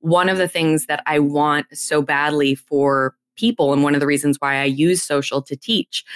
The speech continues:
is also so that I can create a level of access for folks who don't necessarily have the finances, or they're not quite yet in the place to be able to afford the private one-on-one or more long-term services that I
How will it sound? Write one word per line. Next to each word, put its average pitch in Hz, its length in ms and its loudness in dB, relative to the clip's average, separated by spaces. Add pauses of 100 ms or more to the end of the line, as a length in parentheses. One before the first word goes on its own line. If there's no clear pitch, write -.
(400)
is 185 140 2
also 180 320 0
so 165 180 -2
that 151 220 -2
I 143 100 0
can 151 220 -2
create 143 520 2
a 147 60 -2
level 139 460 0
of 135 320 -2 (180)
access 156 560 -2
for 139 160 -4
folks 139 340 -4
who 151 100 -6
don't 147 240 -2
necessarily 147 640 -2
have 139 580 0 (680)
the 147 360 2
finances, 151 640 0
or 160 100 2
they're 151 120 0
not 156 240 -2
quite 156 340 -2
yet 156 300 -2
in 151 140 0
the 147 60 -2
place 147 460 -4
to - 80 -6
be 156 140 0
able 151 160 0
to 147 160 -6
afford 139 720 -2
the 165 100 -8
private 139 640 -2
one-on-one 143 720 2
or 139 160 0
more 139 300 2
long-term 139 420 -2
services 135 500 -6
that - 120 -8
I 92 100 -6